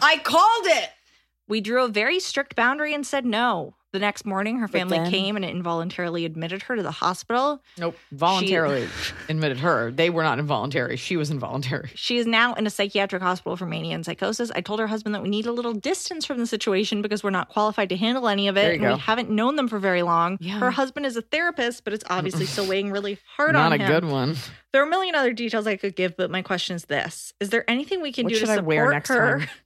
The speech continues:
Speaker 2: <laughs> and her husband while maintaining our distance for our own sanity? Or should we just, as you say, run, don't walk away from this?
Speaker 1: It's not even run, don't walk away. You don't
Speaker 2: You
Speaker 1: know these
Speaker 2: don't know
Speaker 1: people,
Speaker 2: these
Speaker 1: and you
Speaker 2: people.
Speaker 1: don't owe them anything. And quite frankly, that level of involvement was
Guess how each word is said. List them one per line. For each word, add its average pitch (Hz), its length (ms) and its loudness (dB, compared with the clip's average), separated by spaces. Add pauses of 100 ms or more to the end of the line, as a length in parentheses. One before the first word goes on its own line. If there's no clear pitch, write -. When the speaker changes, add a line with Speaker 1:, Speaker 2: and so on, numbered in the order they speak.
Speaker 2:
<laughs> - 260 -12
and 247 120 4
her 269 140 2
husband 214 500 0 (160)
while 208 200 4
maintaining 220 480 -2
our 185 100 2
distance 185 500 -4
for 190 120 2
our 175 100 2
own 180 160 -2
sanity? 208 520 -2
Or 190 80 -2
should 202 180 -6
we 208 100 -4
just, - 400 -6 (100)
as 190 160 -4
you 196 100 -2
say, 180 280 0
run, 170 280 0
don't 160 220 -2
walk 156 280 -2
away 156 260 -4
from - 180 -14
this? - 260 -10
Speaker 1:
It's 285 120 0
not 339 140 6
even 381 200 2
run, 208 220 4
don't 220 160 4
walk 190 220 2
away. 220 280 4
You 214 160 -2
don't 202 300 2
Speaker 2:
You 208 80 2
Speaker 1:
know 190 160 4
these 226 160 0
Speaker 2:
don't 208 120 -4
know 254 100 2
Speaker 1:
people, 262 260 2 (160)
Speaker 2:
these 175 180 -12
Speaker 1:
and 220 100 0
you 233 100 2
Speaker 2:
people. 247 200 2
Speaker 1:
don't - 80 -4
owe 190 80 2
them 214 160 -2
anything. 233 340 -2
And 202 120 -8
quite 220 280 -2
frankly, 240 640 -4 (360)
that 180 400 4
level 233 260 4
of 220 160 2
involvement 170 640 0
was 170 140 -2